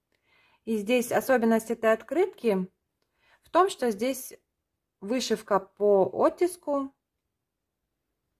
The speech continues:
Я делала целую серию таких открыток с разным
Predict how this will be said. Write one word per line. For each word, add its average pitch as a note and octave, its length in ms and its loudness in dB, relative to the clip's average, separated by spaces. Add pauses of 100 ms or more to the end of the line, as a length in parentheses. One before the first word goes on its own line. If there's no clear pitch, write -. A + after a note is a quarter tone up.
(720)
Я A3+ 180 2
делала G#3+ 460 4
целую A3+ 400 0
серию G#3 500 0
таких G3 360 -8
открыток D4 680 -2
с - 100 -16
разным A3+ 720 2